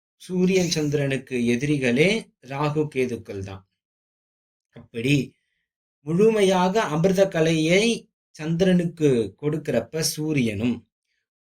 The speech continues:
முழுமையாக அமிர்த கலையை வைத்திருக்கும் பொழுது சந்திரனும் ராகு கேதுக்களாக பீடிக்கப்படும். அதனால பீடிக்கிறதுனா, ஒரு குறிப்பிட்ட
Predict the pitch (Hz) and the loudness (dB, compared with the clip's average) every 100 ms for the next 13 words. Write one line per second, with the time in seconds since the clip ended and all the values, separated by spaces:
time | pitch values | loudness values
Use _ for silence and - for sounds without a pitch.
0 | _ 147 175 214 214 202 185 175 165 196 | _ -4 0 2 2 2 2 2 0 0
1 | 240 233 143 170 196 190 175 160 156 160 | 0 -2 -2 2 4 2 0 0 0 2
2 | 156 135 147 185 - 180 165 - 147 135 | 0 2 0 0 -2 -2 -2 -4 -8 -4
3 | 113 110 101 95 113 175 208 - _ - | -2 -2 -4 -4 0 0 0 -6 _ -14
4 | 139 170 170 139 151 214 240 - 135 151 | -8 -2 2 2 0 -2 -4 -8 -6 -4
5 | 170 175 147 143 123 - 110 101 101 180 | -4 -6 -4 -2 -4 -6 -8 -6 -4 -4
6 | 233 _ _ - 185 185 165 139 117 107 | -6 _ _ -14 -8 -4 -4 -2 -4 -4
7 | 107 107 160 190 - 190 208 - 147 117 | -8 -8 -8 -8 -6 -6 -6 -4 -4 -4
8 | 104 135 208 _ _ _ _ _ - 143 | -6 -8 -8 _ _ _ _ _ -10 -6
9 | 147 202 240 240 240 - - | -6 0 -2 0 -4 -6 -4